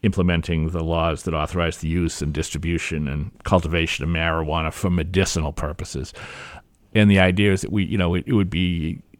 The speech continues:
you, you should get your priorities straight if you think you wanna be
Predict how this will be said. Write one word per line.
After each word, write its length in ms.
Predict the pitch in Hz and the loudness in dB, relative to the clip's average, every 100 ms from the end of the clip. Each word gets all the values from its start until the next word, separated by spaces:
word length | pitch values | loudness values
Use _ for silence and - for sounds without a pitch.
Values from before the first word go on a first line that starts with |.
| _ - - | _ -16 -10
you, 180 | 262 127 - - - | -2 -2 -2 -14 0
you 120 | 127 | 2
should 180 | - 117 | 4 8
get 120 | 139 | 8
your 80 | 123 | 8
priorities 560 | 110 98 101 92 85 | 8 8 8 6 2
straight 260 | - 82 80 | 0 0 0
if 100 | - | 0
you 60 | 92 | 0
think 240 | 92 85 | 2 2
you 80 | 90 | 2
wanna 300 | 90 85 - - - | 4 2 -2 -8 -2
be 320 | 87 82 | 0 0